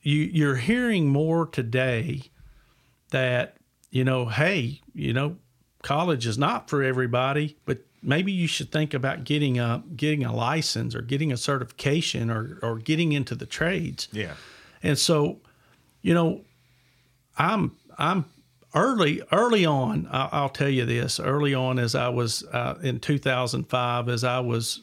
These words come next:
Speaker 1: as getting opportunities to advance in the company as vice president. And that was for Bill and, and, and Buster's succession plan. You know, Rodney was taking the president position. I was falling behind him in the vice president position.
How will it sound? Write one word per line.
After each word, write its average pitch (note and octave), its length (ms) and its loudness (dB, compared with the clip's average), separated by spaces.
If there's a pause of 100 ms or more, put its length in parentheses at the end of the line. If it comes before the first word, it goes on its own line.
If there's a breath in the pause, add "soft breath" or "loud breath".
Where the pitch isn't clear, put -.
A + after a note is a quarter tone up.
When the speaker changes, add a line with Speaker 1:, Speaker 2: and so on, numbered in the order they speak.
(140)
Speaker 1:
as F2 280 -6 (260)
getting C#3 260 2
opportunities A#2+ 920 -2
to - 160 -4
advance B2 720 -2
in A#2+ 320 0
the A2 100 -2
company A#2+ 600 -4 (1300 soft breath)
as C3 220 0
vice B2 300 2
president. B2+ 680 -2 (880)
And C#3+ 120 4
that D3+ 160 2
was C3 340 2 (140)
for A#2+ 420 2
Bill C#3 460 2
and, B2 260 0
and, A#2+ 340 -2
and A2+ 220 0
Buster's B2+ 500 0
succession A#2+ 540 -2
plan. A#2 460 -2
You B2+ 120 -2
know, A#2 120 0
Rodney B2+ 360 0
was A#2+ 160 -2
taking B2 360 -4
the A#2 80 -2
president B2 480 -2
position. A#2+ 480 -2
I A#2+ 140 0
was A#2+ 140 -4
falling B2 320 -2
behind A#2 340 -2
him A#2+ 260 0
in A#2 160 -2
the B2 60 -4
vice B2 280 0
president B2 460 -4
position. B2 520 -4